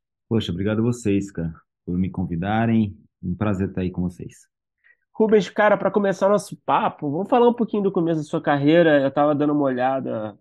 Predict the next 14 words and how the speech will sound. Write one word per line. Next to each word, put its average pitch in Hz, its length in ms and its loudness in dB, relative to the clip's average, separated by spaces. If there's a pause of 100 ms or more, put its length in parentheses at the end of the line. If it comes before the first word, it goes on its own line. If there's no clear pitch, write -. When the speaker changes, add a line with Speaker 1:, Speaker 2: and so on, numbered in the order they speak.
Speaker 2:
pesquisando 113 560 -4
um 110 60 -4
pouquinho 113 440 -4
aí 107 140 0
seu, 95 480 -8
sua, - 560 -10 (100)
seu - 280 -10
histórico, 120 680 0
né? 107 220 0
E - 80 -4
eu 113 80 0
vi 131 140 -2
que - 60 -14
você, 127 960 0